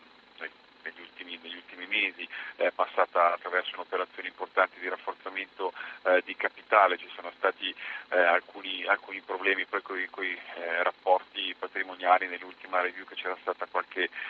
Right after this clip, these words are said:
eh, appena prima, prima di Natale. Verranno messe in piedi, eh, delle operazioni straordinarie, ah, diciamo, ulteriore rafforzamento di questo aspetto, quindi direi, eh, per il, che al sicuramente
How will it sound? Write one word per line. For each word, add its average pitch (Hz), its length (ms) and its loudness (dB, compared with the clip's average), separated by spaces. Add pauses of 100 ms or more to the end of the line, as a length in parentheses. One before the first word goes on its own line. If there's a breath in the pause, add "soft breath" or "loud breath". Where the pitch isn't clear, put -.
(140 loud breath)
eh, 87 100 -2
appena 87 380 0
prima, 90 420 -4
prima 95 200 -6
di 95 120 -8
Natale. 113 420 6
Verranno 85 460 -6
messe 87 260 -10
in 90 140 -18
piedi, 90 340 -8 (300 loud breath)
eh, 82 180 0
delle 87 160 -4
operazioni 90 540 -6
straordinarie, 90 540 4
ah, 87 140 -4 (340)
diciamo, 85 260 -4
ulteriore 92 400 -6
rafforzamento 92 640 -8
di 90 80 -14
questo - 240 -14
aspetto, - 420 0
quindi 90 200 -10
direi, 95 260 6 (340 loud breath)
eh, - 240 0 (160)
per 98 140 0
il, 92 100 -10 (400)
che - 140 0
al 101 100 2 (440)
sicuramente 101 720 0